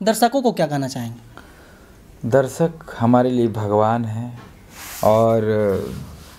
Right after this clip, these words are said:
Speaker 2: सच में उनके सिवा ये जो देखने वाले हैं, जो सुनते हैं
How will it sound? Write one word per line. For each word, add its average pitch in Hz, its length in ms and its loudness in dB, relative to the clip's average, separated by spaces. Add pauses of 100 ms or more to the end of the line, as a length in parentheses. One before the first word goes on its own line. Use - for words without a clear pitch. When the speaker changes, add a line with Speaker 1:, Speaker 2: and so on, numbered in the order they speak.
(260)
Speaker 2:
सच - 320 2
में 156 140 2
उनके 147 300 2
सिवा 139 640 2 (600)
ये 120 160 0
जो 120 120 2
देखने 123 560 2
वाले 110 260 4
हैं, 107 260 -2
जो 110 140 0
सुनते 117 520 2
हैं 107 340 -4